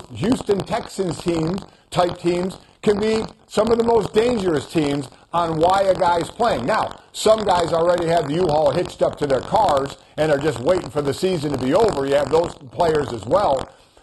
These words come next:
But these teams can be dangerous, and they can jump up and bite you. But, uh, it, it just shows, if they do that,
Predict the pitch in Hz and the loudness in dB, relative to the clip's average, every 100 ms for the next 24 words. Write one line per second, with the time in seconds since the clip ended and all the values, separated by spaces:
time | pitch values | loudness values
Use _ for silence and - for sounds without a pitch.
0 | _ 135 135 185 214 - 226 240 - 214 | _ -2 0 0 -2 -2 0 0 -2 -2
1 | 240 233 214 226 262 220 160 - 165 180 | -2 -2 0 0 0 0 -2 -2 0 0
2 | - 165 165 185 - 185 - 170 180 202 | 0 -2 0 0 0 -2 -2 -2 2 0
3 | 220 - 139 143 - - - 165 - - | 0 -4 -4 -6 -14 -20 0 0 0 -10
4 | _ _ - 151 165 165 165 170 160 196 | _ _ -2 0 2 2 2 2 0 0
5 | - 220 240 175 - 156 151 175 185 160 | 2 2 2 0 -2 -4 -2 0 0 0
6 | 240 269 180 147 147 - | 0 2 2 2 -2 -10